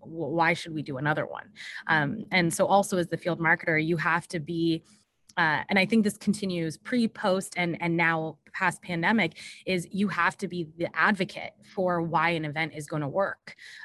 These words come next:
Uh, you're flying people out. Uh, there's a lot of T and E involved. So how are you gonna justify that, um, to, you know, your C F O and C O O and, and C M O, which are all the, you know, the executives that probably care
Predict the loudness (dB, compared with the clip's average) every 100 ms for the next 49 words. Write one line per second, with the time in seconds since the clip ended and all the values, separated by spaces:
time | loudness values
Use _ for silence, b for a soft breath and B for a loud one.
0 | -4 -4 -4 -4 2 2 2 -4 -8 -2
1 | 2 2 0 -2 0 2 2 0 -4 -4
2 | -2 0 -2 -4 -8 -4 -4 -4 -4 0
3 | 4 4 6 6 6 4 2 2 2 0
4 | B B -6 2 4 4 2 0 -2 -2
5 | -2 -2 -2 -4 -6 0 0 0 -6 -4
6 | -4 -6 -10 -6 -2 0 -2 -10 -20 _
7 | -4 0 0 -2 -6 -8 -4 -2 -4 -4
8 | -4 -4 0 2 2 0 -2 2 2 2
9 | 0 -2 -2 -4 -8 -8 0 0 0 -6
10 | -8 -8 -2 0 0 2 0 0 -6 -6
11 | -4 -4 -4 -4 -2 -6 -4 -8 -6 -10
12 | -4 -4 -4 -8 -8 -6 -8